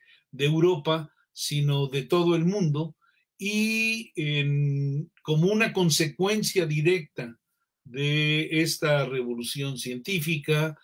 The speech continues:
se generó lo que conocemos como la primera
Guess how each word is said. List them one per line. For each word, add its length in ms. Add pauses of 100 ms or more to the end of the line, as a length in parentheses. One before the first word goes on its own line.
(220)
se 360
generó 920
lo 340
que 540 (160)
conocemos 680
como 280
la 200
primera 640